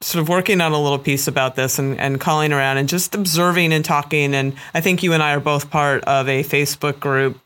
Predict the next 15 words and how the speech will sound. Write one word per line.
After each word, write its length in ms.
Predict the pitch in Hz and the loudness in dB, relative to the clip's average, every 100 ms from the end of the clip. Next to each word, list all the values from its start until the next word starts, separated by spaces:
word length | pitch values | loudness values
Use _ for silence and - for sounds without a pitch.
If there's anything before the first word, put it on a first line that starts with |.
| - | -2
you 100 | 156 | 2
know, 240 | 143 143 | 2 0
that's, 460 | 143 156 139 - - - | 0 0 0 -4 -10 -4
has 220 | 156 151 | 0 2
a 40 | 156 | 0
bunch 220 | 151 139 | 0 0
of 80 | 151 | 0
bike 200 | 139 131 | 0 0
shop 220 | - 135 - | 0 -2 -2
owners 640 | 143 139 139 135 139 - - _ _ | -2 -2 0 0 -2 -4 -8 _ _
in 200 | 147 139 | -2 0
it, 220 | 131 127 | 0 -2
the 100 | 151 | -2
cycling 640 | - 147 139 143 135 131 127 - - | 0 0 0 0 0 0 -4 -12 -4
group, 300 | 156 139 | -2 -2